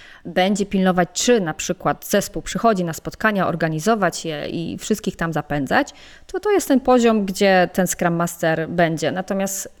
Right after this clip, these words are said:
dobry Scrum Master zacznie się pytać, „Po co?” I jeżeli ktoś mu zacznie, każe,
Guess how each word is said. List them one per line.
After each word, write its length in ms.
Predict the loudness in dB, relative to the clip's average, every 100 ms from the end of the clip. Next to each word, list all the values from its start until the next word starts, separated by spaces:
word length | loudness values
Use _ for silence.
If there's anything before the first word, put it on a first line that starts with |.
| -20 -20 _ _
dobry 360 | 0 2 4 0
Scrum 240 | 0 0
Master 540 | 0 -2 -2 -2 -2 -4 _
zacznie 460 | -8 -4 -2 -2 -4
się 140 | -2
pytać, 460 | -4 -4 -2 -4 -4 _
„Po 140 | 0 0
co?” 300 | 2 -6 -6 -10 -20 -20 -20 _
I 280 | -2 -2 0
jeżeli 280 | -2 0 -2
ktoś 300 | -2 -6 -2
mu 80 | -2
zacznie, 560 | -2 -2 -2 -2 -2 -4 -10
każe, 800 | -2 2 4 4 2 2 0